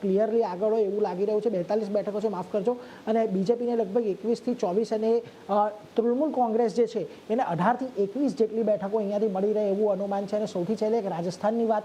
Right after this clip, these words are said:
કરવી, અ, વધારે મહત્વની છે, કારણ કે હિન્દી હાર્ટલેન્ડમાં આપણને ભાજપનું પ્રભુત્વ રહેતું દેખાયું છે. જો કે આ વખતે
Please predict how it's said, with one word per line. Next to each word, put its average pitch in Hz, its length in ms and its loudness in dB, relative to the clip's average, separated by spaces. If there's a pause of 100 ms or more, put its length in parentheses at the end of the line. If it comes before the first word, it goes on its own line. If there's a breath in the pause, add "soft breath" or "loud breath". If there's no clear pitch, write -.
કરવી, 220 260 0 (300 loud breath)
અ, 202 40 4
વધારે 196 400 2
મહત્વની 208 440 0
છે, 220 120 0
કારણ 214 240 0
કે 214 140 -2
હિન્દી 185 360 0
હાર્ટલેન્ડમાં 214 600 0
આપણને 208 280 0
ભાજપનું 196 460 -2
પ્રભુત્વ 190 380 0
રહેતું 208 240 0
દેખાયું 202 380 0
છે. 240 160 0 (340 loud breath)
જો 202 60 2
કે 220 100 0
આ 185 260 2
વખતે 240 380 -2